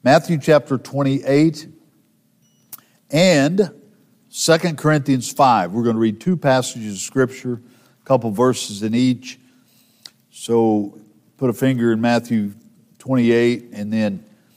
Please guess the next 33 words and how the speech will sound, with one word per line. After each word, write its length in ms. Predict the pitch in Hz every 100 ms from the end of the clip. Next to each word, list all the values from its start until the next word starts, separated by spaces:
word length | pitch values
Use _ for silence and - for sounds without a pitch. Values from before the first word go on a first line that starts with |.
| _ _
or 160 | 95 92
put 180 | - 120
a 60 |
finger 380 | 98 120 113 107
in 200 | 104 95 - _ _
Second 420 | - 135 107 110
Corinthians 420 | 131 120 113 101
five. 380 | - 120 123 117
We'll 100 | 104
go 200 | 104 110
there 340 | 107 110 104 - -
after 300 | 120 110 -
we 140 | 107 104
read 440 | 107 107 104 95 - _ _ _ -
the 160 | 107
other 160 | 120 104
one, 180 | 95 92
if 160 | 90
the 80 | -
preacher 400 | - 113 101 92
can 180 | 98 92
find 520 | 113 110 104 95 - _ _ 110 - -
the, 80 | 104
the 100 | 95
verse. 260 | 107 101 90
There 180 | 110
it 60 | 85
is. 180 | 80 -
Okay. 380 | 110 107 95 76 - _ _ - _ _ _
Matthew 340 | 123 151 175 160
twenty-eight, 760 | - 180 175 156 147 143 135 - - - - -
verse 300 | 135 135 -
nineteen. 880 | 135 139 135 123 - 120 95 82